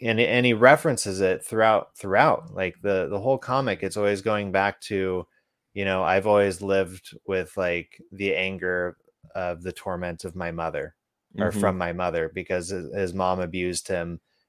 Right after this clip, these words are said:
Speaker 1: and his dad was a bit apathetic towards, like, everything in life. He was, like, a World War Two vet who saw action and, like, was supposed to jump into Japan on the day that the nukes were dropped.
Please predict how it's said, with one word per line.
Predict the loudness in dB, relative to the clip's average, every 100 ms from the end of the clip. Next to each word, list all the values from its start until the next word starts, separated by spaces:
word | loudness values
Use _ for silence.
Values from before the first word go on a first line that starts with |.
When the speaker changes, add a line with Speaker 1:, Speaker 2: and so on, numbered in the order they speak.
| -6
Speaker 1:
and | -4
his | -2 0
dad | 4 4 2
was | -2
a | -4
bit | -2 0 2
apathetic | 0 -2 -4 0 0 -2 -4
towards, | -6 -6 -4
like, | -4 -4 -4
everything | -2 -2 -4 -6 -6
in | -6
life. | -4 -2 -4
He | -6 -6
was, | -4
like, | -4 -4
a | -2
World | -2 -2
War | -2 -4
Two | -4 -6 -2
vet | 0 0 -2 -8
who | -10 -10 -12 _ _ _ _
saw | 2 4 6
action | 4 2 2 -2 -4 -4 -4 -6
and, | -6 -6 -6 -6 -4
like, | -4 -4 -10 _ _ _ _ _
was | -4
supposed | 2 2 2 0
to |
jump | -2 0 0 0
into | -2 -2
Japan | -6 -6 -4 -2 -2 -2
on | -4 -4
the | -4
day | -2 -2
that | -2 -4
the | -4 -4
nukes | -4 -4 -4 -6 -4
were | -4
dropped. | 0 0 0 -2 -10